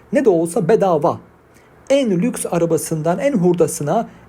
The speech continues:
en büyüğünden en küçüğüne herkes doldurmaya çalışıyor.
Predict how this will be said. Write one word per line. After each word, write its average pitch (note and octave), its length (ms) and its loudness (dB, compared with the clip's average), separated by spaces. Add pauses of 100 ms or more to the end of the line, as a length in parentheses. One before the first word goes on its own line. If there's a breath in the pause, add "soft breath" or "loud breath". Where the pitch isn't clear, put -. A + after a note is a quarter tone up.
en D4 220 -2
büyüğünden F#3+ 380 0
en A#3+ 160 -4
küçüğüne E3+ 500 -4
herkes B3 500 -2
doldurmaya A#3 520 0
çalışıyor. F#3 580 0